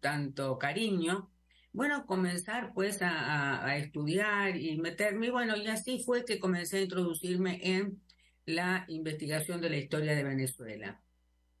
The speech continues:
Y bueno, amo la historia de Venezuela. <laughs> Ese es mi fuerte. Ya, yo diría que, eh, mm, eh, me siento como un poco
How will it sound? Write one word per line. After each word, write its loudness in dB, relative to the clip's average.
Y -4
bueno, -2
amo -2
la -6
historia 0
de 0
Venezuela. -2
<laughs> -8
Ese 2
es 0
mi 2
fuerte. 2
Ya, 2
yo 2
diría 0
que, 0
eh, 2
mm, 0
eh, 2
me 4
siento -4
como 2
un 0
poco 2